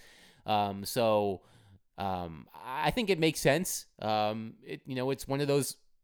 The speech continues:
good old-fashioned prove-it deals. I mean, he, he took a step forward in his game last year. Um, he had career highs across the board.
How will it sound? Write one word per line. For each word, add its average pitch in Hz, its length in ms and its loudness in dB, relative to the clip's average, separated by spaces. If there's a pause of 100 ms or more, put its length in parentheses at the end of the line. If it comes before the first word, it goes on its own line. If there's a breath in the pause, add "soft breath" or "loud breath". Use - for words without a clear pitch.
(160)
good 135 200 2
old-fashioned 135 800 6
prove-it 139 420 -2
deals. - 580 -10
I - 40 -14
mean, 98 180 -6
he, 110 300 -6
he 117 140 -6
took 135 200 -2
a 147 60 0
step 139 320 0
forward 131 320 2
in 131 80 -2
his 120 140 -4
game 117 280 -2
last 113 380 -4
year. 107 240 -4 (480 soft breath)
Um, 101 640 0 (680)
he 107 80 -10
had 113 140 0
career 117 260 0
highs 117 240 4
across 113 320 4
the 135 80 -8
board. 110 400 2